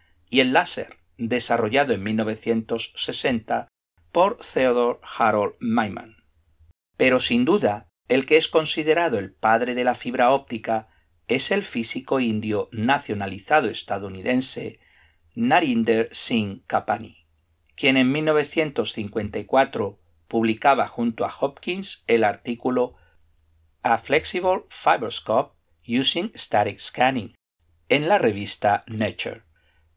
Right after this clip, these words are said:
En mil novecientos sesenta y siete publicaba el libro Fibras ópticas, principios y aplicaciones. En mil novecientos sesenta y uno, Elias Schnitzer escribe un artículo donde da una descripción teórica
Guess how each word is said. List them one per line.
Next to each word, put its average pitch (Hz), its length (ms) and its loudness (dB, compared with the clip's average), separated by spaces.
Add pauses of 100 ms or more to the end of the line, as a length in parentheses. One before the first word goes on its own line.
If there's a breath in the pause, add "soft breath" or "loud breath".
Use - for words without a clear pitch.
(220)
En 131 120 4
mil 139 140 2
novecientos 113 580 2
sesenta 110 380 -2
y 135 60 0
siete 117 540 -2 (220)
publicaba 104 560 0
el 104 80 0
libro 127 460 0
Fibras 104 480 -4
ópticas, 175 800 -2
principios 127 680 -2
y 165 40 0
aplicaciones. - 1080 -6 (480)
En 120 160 4
mil 165 160 2
novecientos 117 640 0
sesenta 107 460 -2
y 113 80 -4
uno, 123 360 0 (500)
Elias 139 420 2
Schnitzer 123 800 -2
escribe 113 440 0
un 110 100 2
artículo 113 540 2
donde 110 360 2
da 147 260 2
una 180 160 -2
descripción 131 760 -2
teórica 170 640 -2